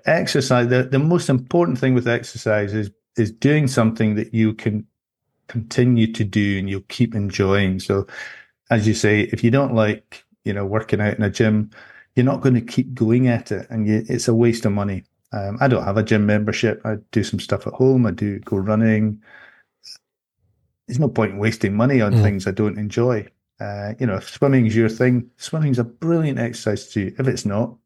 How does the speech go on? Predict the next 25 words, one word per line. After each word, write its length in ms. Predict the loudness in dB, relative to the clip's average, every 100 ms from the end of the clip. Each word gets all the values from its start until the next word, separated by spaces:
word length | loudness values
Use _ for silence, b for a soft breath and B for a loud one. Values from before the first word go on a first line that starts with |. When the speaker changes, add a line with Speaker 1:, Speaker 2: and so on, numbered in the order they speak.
| _
Speaker 1:
find 280 | -4 -2 -2
something 400 | 0 0 2 0
else. 240 | 0 -2 -2
Speaker 2:
Sure. 200 | 2 2
Speaker 1:
Everybody 420 | 2 0 2 2
will 120 | 2
have 180 | 0 -2
something 680 | -6 -2 0 0 0 2 2
that 60 | 0
they 80 |
can 200 | 0 -2
enjoy 380 | -2 0 2 2
doing 460 | 2 0 0 -4 -10 B B B B
or 80 | -2
something 400 | 0 0 2 0
they 80 | 0
can 220 | -2 0
take 260 | 0 2
up, 300 | 0 0 -6 -20 _ -4
try 400 | -2 -2 -6 -10 _
and 100 | -2
enjoy. 460 | -2 -2 -4 -4 -8 _ _ B B B _
So 200 | 0 2
yeah, 180 | 4 4
exercise, 760 | 2 2 -2 2 2 2 0